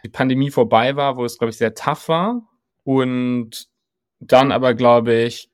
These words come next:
zwischenzeitlich so ein bisschen, äh, der Kurs neu ausgerichtet wurde. Ich glaub, die Firma von den Financials eigentlich ein bisschen besser aufgestellt war. Ähm, ja, jetzt sozusagen in den letzten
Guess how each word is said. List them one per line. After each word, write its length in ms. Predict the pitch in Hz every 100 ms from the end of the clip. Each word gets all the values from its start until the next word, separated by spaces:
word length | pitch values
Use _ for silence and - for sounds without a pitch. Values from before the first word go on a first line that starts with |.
| _
zwischenzeitlich 760 | - 135 131 - 120 117 117 117
so 60 |
ein 80 | 120
bisschen, 460 | 117 - 117 113 110
äh, 600 | - 117 117 - 120 117 - _ _
der 120 | 120
Kurs 340 | - 156 156
neu 260 | 151 139 139
ausgerichtet 640 | 104 131 - 135 131 120
wurde. 240 | 123 127 -
Ich 60 |
glaub, 120 | - -
die 80 |
Firma 360 | 120 135 127 120
von 200 | - 117
den 140 | 113
Financials 560 | 110 117 113 117 - 117
eigentlich 200 | - 113
ein 60 | 113
bisschen 200 | - 110
besser 240 | 110 -
aufgestellt 560 | 117 - - 120 117 95
war. 260 | 110 117 _ _ _ - _ _
Ähm, 920 | 120 110 113 110 110 107 - - -
ja, 200 | - 107 -
jetzt 240 | 120 113
sozusagen 420 | 120 - 120 113
in 60 | 117
den 120 | 113
letzten 720 | 113 117 - - 120 113 110